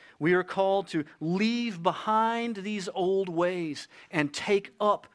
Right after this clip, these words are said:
new ways, remarkably different ways that are new life in Christ.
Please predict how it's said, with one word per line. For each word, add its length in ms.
new 540
ways, 560
remarkably 1040
different 440
ways 500
that 200
are 160
new 300
life 540
in 120
Christ. 560